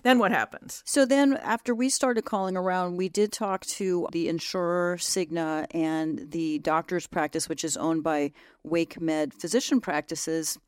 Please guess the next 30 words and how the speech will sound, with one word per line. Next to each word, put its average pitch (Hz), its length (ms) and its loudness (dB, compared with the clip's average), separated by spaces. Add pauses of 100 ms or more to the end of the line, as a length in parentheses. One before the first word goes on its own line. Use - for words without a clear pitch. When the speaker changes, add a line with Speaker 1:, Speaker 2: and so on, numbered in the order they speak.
Speaker 2:
And 208 360 0
initially, 233 840 0
they 208 200 4
said 220 380 0
the 220 80 2
bill 240 340 2
was 269 360 2
coded 170 440 -2
correctly - 600 -6 (340)
from 170 200 0
the 160 80 -2
doctor's 151 340 0
office 165 260 -2
because - 460 -4
it 294 80 -2
was 277 300 4
a 247 60 2
separate - 400 -2
discussion. - 680 -4 (460)
But 214 220 2
after 233 440 -2
Cigna 240 840 0 (120)
got 190 220 4
involved, 175 720 0
eventually 170 640 -2
after 156 280 -2
we 160 180 -2
talked 165 360 -2
to 170 100 -2
them, 165 360 0